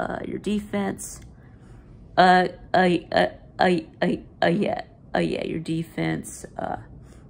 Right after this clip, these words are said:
yeah, it was, uh, it, it was, um, bad last year. Yes, it was, um, it was, um, very bad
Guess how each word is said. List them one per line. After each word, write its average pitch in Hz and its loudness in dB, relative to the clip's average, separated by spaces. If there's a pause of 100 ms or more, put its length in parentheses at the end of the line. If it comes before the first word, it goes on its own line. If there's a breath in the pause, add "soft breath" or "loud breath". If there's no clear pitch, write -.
yeah, - -6
it - 0
was, - -4
uh, - -4
it, - -8
it - -8
was, - -8
um, - -6
bad - -4
last - -12
year. - -14
Yes, - -12
it - -8
was, - -6
um, - -8 (560 loud breath)
it - 0
was, - -4
um, - -6
very 135 0
bad - -4